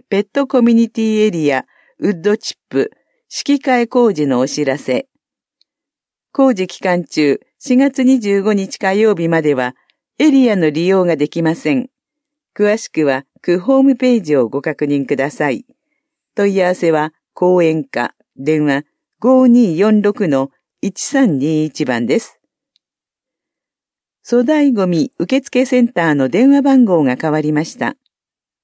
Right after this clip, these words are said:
家具、布団、電化製品などの一番長い部分が三十センチメートルを超える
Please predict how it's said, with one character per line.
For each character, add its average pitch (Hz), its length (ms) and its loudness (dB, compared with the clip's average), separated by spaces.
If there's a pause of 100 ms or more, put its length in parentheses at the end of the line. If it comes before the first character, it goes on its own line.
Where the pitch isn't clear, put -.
(440)
家 202 180 -2
具、 135 260 0 (160)
布 - 240 -20
団、 143 300 0 (260)
電 247 240 0
化 254 140 -2
製 247 200 0
品 190 280 -4
な 185 140 0
ど 156 120 2
の 139 200 0 (240)
一 196 300 -4
番 254 280 4
長 247 300 4
い 233 100 4
部 226 120 0
分 190 240 -2
が 135 220 -2 (500)
三 277 280 2
十 277 140 0
セ 262 200 -2
ン 254 80 4
チ 254 140 0
メ 247 160 4
ー 247 60 -2
ト 185 120 -2
ル 156 160 2
を 143 100 -2
超 165 180 0
え 165 120 0
る 151 300 0